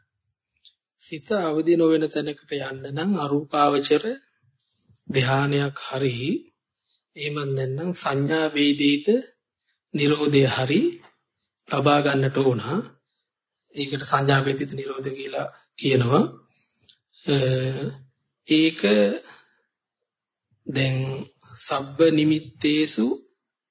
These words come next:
අමනසිකාරා කියලා ඔය සියලු නිමිති මෙනෙහි නොකර එහෙමත් නැත්නම් ඒ නිමිති මෙනෙහි නොකිරීමෙන් අපිට ඒ නිමිති ධර්ම වලින් මිදෙන්න පුළුවන් කියලා සමත භාවනාවේ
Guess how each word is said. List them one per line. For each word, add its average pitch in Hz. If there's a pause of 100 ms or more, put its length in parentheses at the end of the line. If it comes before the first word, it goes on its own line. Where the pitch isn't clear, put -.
අමනසිකාරා 143
කියලා 185
ඔය 160 (560)
සියලු 156
නිමිති 143 (460)
මෙනෙහි 143
නොකර 131 (1600)
එහෙමත් 143
නැත්නම් 151
ඒ 131
නිමිති 143
මෙනෙහි 139
නොකිරීමෙන් 143 (1500)
අපිට 143
ඒ 208
නිමිති 156
ධර්ම 156
වලින් 160
මිදෙන්න 151
පුළුවන් 139
කියලා 180
සමත 151
භාවනාවේ 139